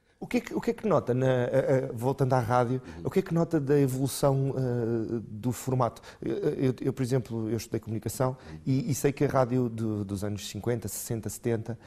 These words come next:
Speaker 1: era uma rádio muito diferente da que temos agora. Um respeito pelo ouvinte, um cuidado na escolha musical. Hoje é muito mais comercial. Ah, nota isso também?
Speaker 2: Eh, no, na, eh, vou falar da realidade do meu país neste aspecto.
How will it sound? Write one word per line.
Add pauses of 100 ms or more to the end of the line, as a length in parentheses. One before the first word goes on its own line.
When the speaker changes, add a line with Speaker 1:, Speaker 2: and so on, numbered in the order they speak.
(180)
Speaker 1:
era
uma
rádio
muito
diferente
da
que
temos
agora.
Um
respeito
pelo
ouvinte, (260)
um
cuidado
na
escolha
musical. (160)
Hoje
é
muito
mais
comercial. (320)
Ah,
nota
isso
também? (1300)
Speaker 2:
Eh,
no,
na,
eh,
vou
falar
da
realidade
do
meu
país
neste
aspecto.